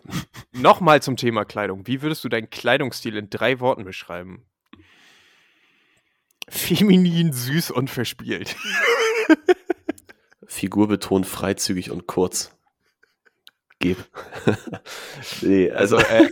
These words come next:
Speaker 2: cool, sportlich und bequem, ja. So, also cool, weiß
Speaker 1: Ja.
Speaker 2: ich nicht, ob, ob
Speaker 1: Aber
Speaker 2: die
Speaker 1: auch
Speaker 2: Sachen
Speaker 1: nur,
Speaker 2: so
Speaker 1: weil
Speaker 2: cool
Speaker 1: angesa-,
Speaker 2: sind, aber
Speaker 1: angesagt, glamourös und teuer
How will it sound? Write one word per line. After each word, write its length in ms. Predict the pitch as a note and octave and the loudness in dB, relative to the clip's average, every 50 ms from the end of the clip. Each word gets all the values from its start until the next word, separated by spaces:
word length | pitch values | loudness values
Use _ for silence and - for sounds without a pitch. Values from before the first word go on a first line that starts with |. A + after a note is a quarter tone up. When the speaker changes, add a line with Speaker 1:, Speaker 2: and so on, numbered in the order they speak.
| - - - | 6 6 6
Speaker 2:
cool, 140 | E3 D3+ D3 | 8 6 4
sportlich 800 | - - - - C3+ B2+ B2+ A2+ A#2+ A2+ G#2 - - - - | 2 -2 4 8 8 8 8 6 4 0 -2 -4 -10 -14 -8
und 160 | - A2+ A2 - | -6 -6 -6 -6
bequem, 480 | A2+ G#2 - - G#2 G2 G2 G2+ G2+ - - | -8 -10 -8 -10 -10 -10 -10 -10 -14 -14 -12
ja. 200 | - - - - - _ _ _ _ _ _ _ _ _ _ _ _ _ _ _ _ | -10 -10 -10 -12 -14 _ _ _ _ _ _ _ _ _ _ _ _ _ _ _ _
So, 80 | - - - - _ | -20 -20 -20 -20 _
also 240 | - - - A2+ - _ - - - | -20 -18 -18 -20 -20 _ -18 -8 -2
cool, 260 | C3 B2 B2 B2 G#2+ | 0 2 2 2 2
weiß 220 | A2 G#2 A2+ G2 F#2 | 0 0 0 -2 -4
Speaker 1:
Ja. 60 | F2 | -6
Speaker 2:
ich 60 | - | -8
nicht, 300 | A#2+ B2+ B2 - - - | -8 -8 -8 -10 -14 -14
ob, 80 | G#2 - - - | -14 -14 -14 -18
ob 120 | - - - | -4 0 2
Speaker 1:
Aber 160 | F#2+ F#2+ G#2 | 8 10 10
Speaker 2:
die 40 | F#2+ | 10
Speaker 1:
auch 80 | G2 G#2+ | 10 8
Speaker 2:
Sachen 120 | - A2 | 6 4
Speaker 1:
nur, 80 | A2 A2 | 4 6
Speaker 2:
so 40 | G#2+ | 8
Speaker 1:
weil 120 | G#2+ G2+ | 6 6
Speaker 2:
cool 60 | - - | 6 6
Speaker 1:
angesa-, 320 | G#2 A2 G#2+ G#2 G2+ G2 | 4 4 4 4 2 0
Speaker 2:
sind, 140 | G2+ F#2+ - | 0 0 -2
aber 100 | - F#2+ | 0 2
Speaker 1:
angesagt, 360 | G#2+ A2 G#2 F#2+ G#2 G2 - | 2 2 4 4 4 2 4
glamourös 500 | - G2 G2 G2 F#2+ F#2+ F2 F#2+ G2+ G2 - | 2 2 4 4 4 4 4 4 4 4 2
und 180 | D#2 F#2 - | -2 -2 -4
teuer 480 | - - - F2+ F#2 G2 G2 G2 G2 | -4 0 2 4 4 4 4 2 0